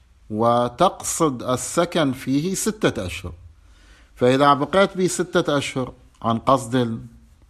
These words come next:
ونية للسكن،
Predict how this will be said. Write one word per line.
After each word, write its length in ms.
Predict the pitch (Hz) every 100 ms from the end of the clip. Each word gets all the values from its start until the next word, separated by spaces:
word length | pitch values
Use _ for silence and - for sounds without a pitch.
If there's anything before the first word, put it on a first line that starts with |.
| _ _ _ _ 104
ونية 680 | 101 117 123 120 113 95
للسكن، 1200 | 101 107 104 98 90 - 107 - 135 131 160 190